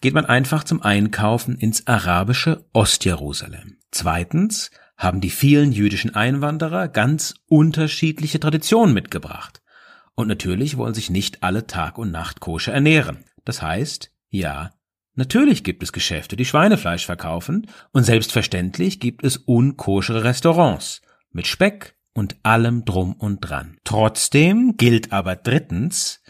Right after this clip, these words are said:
ein historischer Kompromiss zwischen den unterschiedlichen religiösen und säkularen Kräften,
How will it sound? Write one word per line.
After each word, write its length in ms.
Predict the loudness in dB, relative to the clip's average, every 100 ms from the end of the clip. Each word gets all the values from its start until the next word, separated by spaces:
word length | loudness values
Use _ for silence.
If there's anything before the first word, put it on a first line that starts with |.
| _ _ _
ein 160 | -4 0
historischer 580 | 0 2 0 0 0 0
Kompromiss 840 | 0 2 2 4 2 -2 -6 -12 _ _
zwischen 380 | -6 -4 -4 -6
den 100 | -2
unterschiedlichen 720 | 2 2 2 0 0 0 -2
religiösen 680 | -2 -2 0 4 4 4 0
und 100 | -2
säkularen 560 | -4 -4 -4 -4 -4 0
Kräften, 500 | 0 0 -8 -16